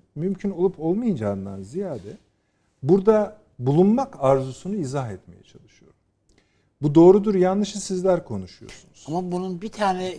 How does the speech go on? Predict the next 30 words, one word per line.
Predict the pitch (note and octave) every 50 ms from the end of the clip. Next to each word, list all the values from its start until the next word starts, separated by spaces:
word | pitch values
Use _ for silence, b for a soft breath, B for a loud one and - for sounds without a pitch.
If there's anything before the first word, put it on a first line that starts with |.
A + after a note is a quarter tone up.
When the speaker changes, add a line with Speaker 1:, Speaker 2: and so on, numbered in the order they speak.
| - -
Speaker 2:
şeyi | - E3 E3+ E3+ E3+ C#3+
var. | A2 F#2 F2 - _ _ _
O | - C#3+ C#3
da | D3+ D3 C#3+ C#3 - - - _ _ _ _ _ _ _
çok | - - E3+ D3+ - - _ _ _ _
açık | - C#3 - - - A#3+ - - -
yani | F#3 D#3+ A#2 G#2+ G#2+ G#2 G#2+ G2+
görünüyor. | G2+ A#2+ A#2 A#2 A#2 A#2+ A#2 A2 G#2+ G2 - _ _ _ _ _ _ _ _ -
Biz | F3 E3 D#3 C#3 -
Amerika | F3+ F3+ F#3 F3+ E3+ C#3+ - D3+
ile | D3 C#3+ C#3+
ilişkilerimizi | C#3+ D3+ D3 C3+ - - D3+ D3+ C#3+ C#3+ C#3+ D3 C#3 D#3 A3
iyileştirmek | B3 C4+ C#4 C#4 A#3 G3+ E3 - - D3+ C3+ B2+ A2 - -
istiyoruz. | - - - - - C#3 G3+ C4 - _ _ _ _ - - _ _ _ _ _ _ _ _ _ _ _ _ _
Speaker 1:
O | - D3+ C#3
cümle | C#3 D#3+ D#3 D#3+
Speaker 2:
Amer- | G3 F#3+ F#3
Speaker 1:
şöyle | G#3+ G3+ E3+ C#3 A#2+
kurulur | - B2 A2 G2+ G2+
o | G#2+ G#2
zaman | F#2+ G2+ G#2 G#2 G2+
muhalefet | G#2 G#2 G2+ G2+ G2 F#2+ - G#2 F#2+ _
tarafından. | A2+ G2+ G2+ G2 - G#2 G#2 D#3 G#3 B3+ - _ b b b b b b b b b b b _
Siz | _ - - F#3 F#3+ G3+ - F#3
Amerika | F#3 F#3 F3+ E3 D3 C#3+ - - B2+
için | E3 E3 - - G3 G3+
burada | F#3 E3 C3 D#3 G#3 F#3+
bulunuyorsunuz | F3 F3 F3+ F3 E3 D#3+ D3+ B2 - - A#2 G#2
şeklinde | - - - G2+ - _ G2 F#2+ E2+ F#2
kurulur. | - - - - -